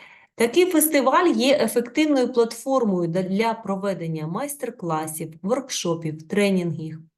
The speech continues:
панельних дискусій, презентацій досвіду. І даний фестиваль — це певний марафон.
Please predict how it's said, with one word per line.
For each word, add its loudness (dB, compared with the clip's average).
панельних 0
дискусій, -4
презентацій -4
досвіду. -6
І 0
даний -2
фестиваль — -4
це -4
певний -2
марафон. -6